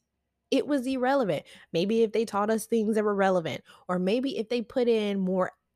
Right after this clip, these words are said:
effort to make it interesting and really get the students involved and make them wanna learn and make it fun to learn, stuff like that would be the least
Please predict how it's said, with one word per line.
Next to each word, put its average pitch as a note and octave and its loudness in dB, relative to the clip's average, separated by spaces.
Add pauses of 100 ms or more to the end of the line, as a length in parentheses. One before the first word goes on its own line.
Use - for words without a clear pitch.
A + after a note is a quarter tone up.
effort F3+ 2
to A#3+ 2
make G#3+ 2
it G#3+ 0 (160)
interesting G3+ -2 (440)
and F#3+ -2
really B3 2
get A3+ -4
the G3+ 0
students A3 -2 (140)
involved F#3 0
and F#3 0
make F#3+ 0
them F#3+ 0
wanna F#3+ 2
learn D#3 -2 (1200)
and A#3 2
make G#3+ 2
it G#3 -2
fun G3+ -2
to F4 2
learn, F#4 -2 (1200)
stuff - 0
like B3+ 0
that A#3 -4
would G3+ -4
be F#3 -6
the E3 -2
least D3 -4